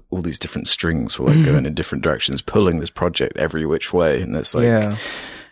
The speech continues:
Speaker 1: it's just, like, a mess overall. Um,
Speaker 2: Yeah, I think a lot of people talk <laughs> about, like, the behind the scenes troubles with this movie. I also watched, well, in addition to these three movies, I watched the animated one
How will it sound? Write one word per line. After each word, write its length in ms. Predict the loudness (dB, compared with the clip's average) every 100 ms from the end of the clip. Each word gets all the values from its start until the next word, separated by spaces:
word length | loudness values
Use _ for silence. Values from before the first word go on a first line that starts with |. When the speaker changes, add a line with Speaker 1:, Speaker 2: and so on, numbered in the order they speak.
| _
Speaker 1:
it's 100 | 0
just, 200 | 2 2 2
like, 140 | 2
a 60 | 2
mess 540 | 4 2 0 0 2
overall. 920 | 2 2 2 2 2 0 -6 -10 -12
Um, 720 | -8 -6 -6 -6 -8 -10 -14 _ _
Speaker 2:
Yeah, 160 | 2 4
I 60 | 4
think 160 | 4
a 60 | 6
lot 160 | 6
of 60 | 4
people 140 | 4 4
talk 260 | 2 2
<laughs> 40 | 4
about, 200 | 6 4
like, 160 | 0
the 60 | 0
behind 280 | 2 4 4
the 60 |
scenes 340 | 4 4 4 4
troubles 640 | 2 2 2 -2 -4 -12 -6 -6
with 140 | -2
this 200 | -2 2
movie. 380 | 4 4 2 0 _ _ _ -2
I 120 | 4
also 360 | 6 4 6 6
watched, 680 | 6 6 4 0 -2 -4 -8 -4
well, 300 | 2 2 2 2 4
in 140 | 6 6
addition 400 | 6 4 6 6
to 80 |
these 420 | 6 6 6 2 0
three 440 | 2 4 4 4
movies, 460 | 4 4 4 4 4
I 60 |
watched 420 | 4 4 2 0 2
the 240 | 2 2 -4 0
animated 580 | 2 4 4 4 2 2
one 360 | 2 2 -2